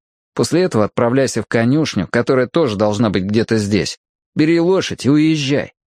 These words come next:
А когда покинешь это проклятое место, убедись, что ворота остались открытыми, чтобы тот, кто захочет,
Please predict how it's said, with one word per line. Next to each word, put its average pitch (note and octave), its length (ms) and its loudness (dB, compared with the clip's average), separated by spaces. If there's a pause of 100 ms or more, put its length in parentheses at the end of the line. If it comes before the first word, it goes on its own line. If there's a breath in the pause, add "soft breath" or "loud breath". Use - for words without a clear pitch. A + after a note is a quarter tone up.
(160)
А - 100 -6
когда A2+ 260 0
покинешь C3 540 -2
это G#2+ 160 -2
проклятое G#2+ 580 0
место, A2+ 520 -2
убедись, C3+ 420 0
что - 180 -2
ворота C3 380 0
остались B2+ 420 -2
открытыми, C3 600 -2
чтобы A#2+ 420 0
тот, C#3+ 160 0
кто A#2 200 -2
захочет, A2 500 -2